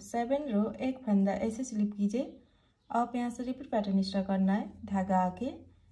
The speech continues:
तीन फंदा उल्टा, एक, दो, तीन, धागा पीछे, फिर ये दो फंदा को twist करना है, right needle आगे से लेना है,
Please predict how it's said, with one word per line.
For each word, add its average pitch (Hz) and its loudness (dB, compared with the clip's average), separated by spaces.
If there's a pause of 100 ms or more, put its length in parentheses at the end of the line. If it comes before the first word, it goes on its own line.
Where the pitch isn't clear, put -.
(220)
तीन 294 0
फंदा 190 4
उल्टा, 190 2 (1700)
एक, 196 2 (1400)
दो, 190 2 (2000)
तीन, 185 0 (920)
धागा 202 4 (120)
पीछे, 233 -4 (680)
फिर 226 -2
ये 233 4
दो 269 10
फंदा 196 4
को 240 -4
twist 233 -4
करना 180 0
है, 180 0
right 240 2
needle 196 4
आगे 208 0
से 214 -4
लेना 175 0
है, 165 -10